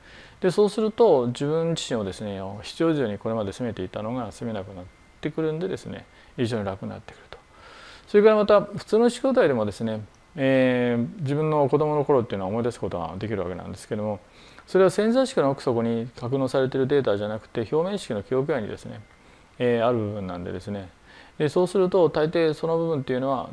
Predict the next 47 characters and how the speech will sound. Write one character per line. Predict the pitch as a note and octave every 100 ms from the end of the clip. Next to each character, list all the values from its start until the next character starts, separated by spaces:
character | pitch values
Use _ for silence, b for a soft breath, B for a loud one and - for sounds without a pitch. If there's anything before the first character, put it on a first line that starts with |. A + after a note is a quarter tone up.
| C#3
そ | A#2
の | A2+
自 | C3
分 | C#3
が | C#3
で | A2+
す | -
ね、 | F#2+ -
勘 | E3 F3+
違 |
い | G3+ D3
し | -
て、 | - - - - - -
子 | D#3
供 | F#3+ F#3+
時 | F#3
代 | D#3
に | B2+
勘 | C#3+
違 | D3 D#3+ C3+
い |
し | -
て | A#2+
い |
た | A#2+
こ | A2+ G2+ - - _ C3+
と |
の | B2+ A#2+
こ | C3
と | A#2
を |
思 | G#2+
い | G2+
出 |
す | - G2
ん |
で | F#2
で | F#2+
す | G2+
ね、 | G2 - B B B -
え | C#3 C3+ C3 B2+
ー | B2
と、 | B2+
な | C3
か | B2+
な | B2+
か | B2 A#2+